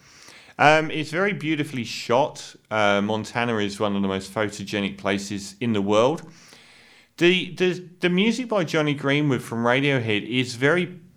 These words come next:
in modern vernacular, pick me. Um, it is very good, but it is constantly grabbing you by, grabbing your shoulder and, like,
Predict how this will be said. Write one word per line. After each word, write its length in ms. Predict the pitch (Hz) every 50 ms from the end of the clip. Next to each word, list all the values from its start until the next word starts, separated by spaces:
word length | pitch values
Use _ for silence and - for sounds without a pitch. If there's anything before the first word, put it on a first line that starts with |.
| _ _ _ _ _ _ _ _ _ -
in 240 | 135 135 127 123 120
modern 320 | 120 127 135 135 147 135
vernacular, 600 | 120 127 127 135 135 117 131 - 160 151 151 143
pick 440 | 147 147 - - - - - - -
me. 460 | 117 117 113 117 131 170 190 - - - - - - - - - - - - -
Um, 420 | 117 127 131 131 135 135 135 135 - -
it 200 | 156 160 - -
is 320 | 165 175 185 175 - -
very 400 | 160 135 120 143 143 143 147 135
good, 600 | 117 101 101 120 120 147 175 175 - 135 123 127
but 240 | - 120 110 110 113
it 200 | 113 113 98 -
is 320 | - 139 139 131 131 135
constantly 920 | - - - 139 147 139 143 - - 117 107 110 117 120 113 104 101 - - - _ _ _ -
grabbing 400 | - 127 127 123 127 131 131 123
you 140 | 117 117 107
by, 300 | 98 117 113 113 104 95
grabbing 500 | 98 110 107 131 127 127 123 135 131 123
your 140 | 117 110
shoulder 520 | 107 - - 120 117 117 113 113 113 110 107
and, 160 | 98 98 95
like, 200 | 101 101 98